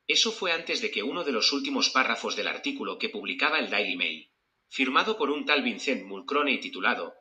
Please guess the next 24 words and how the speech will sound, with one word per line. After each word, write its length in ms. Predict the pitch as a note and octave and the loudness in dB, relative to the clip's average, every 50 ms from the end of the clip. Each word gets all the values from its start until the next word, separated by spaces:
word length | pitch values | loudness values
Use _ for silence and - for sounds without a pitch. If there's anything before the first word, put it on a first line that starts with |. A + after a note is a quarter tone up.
| _ _ | _ _
Los 240 | B2 B2+ A#2+ - - | 0 2 2 2 2
Trampe 300 | - F#3+ G3+ - A#3 A3 | 2 0 0 0 -2 -2
Triunfales, 800 | - C3+ B2+ C#3 C3+ - C3+ - - - - - - - - - - - _ _ - | 0 -2 -2 -2 0 2 2 2 2 2 -2 -2 -4 -6 -12 -20 -20 -20 _ _ 0
le 140 | C3 C3 B2+ | 2 4 6
recordara 500 | C3+ C3+ C3+ C#3 B2 B2 D#3+ E3+ E3 - | 6 6 4 4 4 4 4 4 4 4
que 80 | C3+ | 6
seguía 320 | - - A2 - D3 D#3+ D#3 | 6 6 6 4 2 2 2
estando 360 | - - - D#3+ D#3+ D#3+ D#3 | 2 2 2 2 0 0 -2
en 100 | C#3 - | -2 0
posesión 460 | A2+ G#2+ - A#2+ - - C#3+ C#3+ C#3 | 2 2 4 6 6 4 4 4 2
de 100 | B2 G2 | 0 0
cierto 420 | - - C#3+ C#3 - - - - - | 2 2 2 2 2 -2 -6 -4 0
cuadro 360 | - B2+ C3+ A2 F#2+ F2+ - | 2 4 4 4 2 -2 -2
que 80 | - A#2+ | 0 0
aún 200 | C3+ F3+ G3 G3+ | 0 0 -2 -2
no 100 | G#3 F#3 | -4 -2
había 240 | E3+ F3 F3+ F3+ | -2 0 0 0
alcanzado 500 | E3+ - - A#2+ - B2+ - D3 D3+ D3+ | 0 0 0 -2 -2 0 0 0 2 2
el 80 | C#3 A2 | 0 2
máximo 400 | G2+ A2+ A2 - - A2 G2 F#2+ | 0 2 4 4 4 4 4 2
exponente 500 | - - - G2 G2 G2 F#2 F2 F2 E2+ | 0 0 0 -2 -2 -2 -4 -4 -6 -6
de 220 | D#2 D#2 - - _ _ _ _ _ _ - | -6 -6 -8 -10 _ _ _ _ _ _ -2
su 220 | - - - A#2+ | 0 0 2 4
valor. 360 | A2+ G#2 G2 F2 D#2 D2+ - | 4 4 2 2 -2 -4 -8